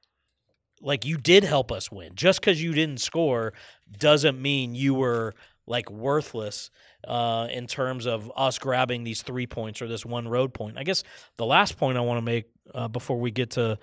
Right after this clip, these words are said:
our man Dan Farnes is, how cool is it, I, I guess, and maybe I've said this in different ways. To me, one of the silver linings of the injuries is that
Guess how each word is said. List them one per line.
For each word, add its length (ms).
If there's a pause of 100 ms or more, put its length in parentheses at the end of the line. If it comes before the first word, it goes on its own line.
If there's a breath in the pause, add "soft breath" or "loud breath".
(420 soft breath)
our 180
man 400
Dan 240
Farnes 540
is, 220 (680 loud breath)
how 280
cool 480
is 180
it, 280 (380)
I, 80 (160)
I 80
guess, 300 (500)
and 160
maybe 240
I've 100
said 200
this 180
in 80
different 300
ways. 380
To 100
me, 400 (400 loud breath)
one 160
of 80
the 60
silver 440
linings 540
of 100
the 240
injuries 580
is 320
that 360